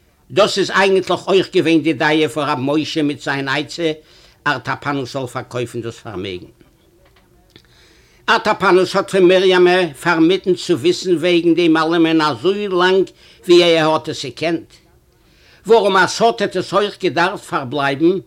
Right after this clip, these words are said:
כדי די שטועה זאלן וועגן דעם נישט רעדן, און עס זאל נישט דא גיין צו די אויערן פון כריסטן. נאר ווען ארטאפאנוס האט שוין געהאט, שולם געמאכט מיט דער מחשבה, נעלם צו ווערן פון קעלן, און ער האט עס דער צייט מרים,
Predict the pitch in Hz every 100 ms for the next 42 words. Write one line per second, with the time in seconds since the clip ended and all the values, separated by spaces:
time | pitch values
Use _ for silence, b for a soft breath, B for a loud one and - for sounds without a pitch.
0 | - - 165 143 139 - 156 160 165 185
1 | 185 175 180 175 147 160 160 165 170 -
2 | 147 143 131 160 160 b b b b _
3 | 185 175 170 175 156 160 214 - - 185
4 | 160 156 180 190 180 185 156 160 160 160
5 | 165 - 180 165 - 196 - - - _
6 | _ b b b b b b b - 196
7 | 165 175 165 151 156 143 - 190 190 143
8 | 151 - 143 127 127 180 - - 175 185
9 | 175 147 135 123 117 131 123 139 131 117
10 | - 190 147 95 b b b b - 127
11 | 175 208 196 170 175 139 143 117 - 117
12 | - 180 156 127 131 123 _ _ _ _
13 | _ 208 190 180 135 185 180 - 139 127
14 | 180 190 127 151 190 175 147